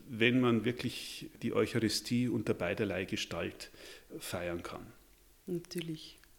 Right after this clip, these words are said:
Speaker 2: Und insofern auch ein Stück Würde und Bürde gleichzeitig.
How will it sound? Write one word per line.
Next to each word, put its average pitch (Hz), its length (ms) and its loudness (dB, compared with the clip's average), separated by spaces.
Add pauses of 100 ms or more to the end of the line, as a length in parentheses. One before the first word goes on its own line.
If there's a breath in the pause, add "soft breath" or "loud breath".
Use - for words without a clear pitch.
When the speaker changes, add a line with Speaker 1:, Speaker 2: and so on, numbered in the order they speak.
Speaker 2:
Und 180 140 -4
insofern 170 460 2
auch 160 60 2
ein 165 100 0
Stück 165 320 -6
Würde 175 300 2
und 185 180 0
Bürde 160 320 -2 (220)
gleichzeitig. 151 720 -4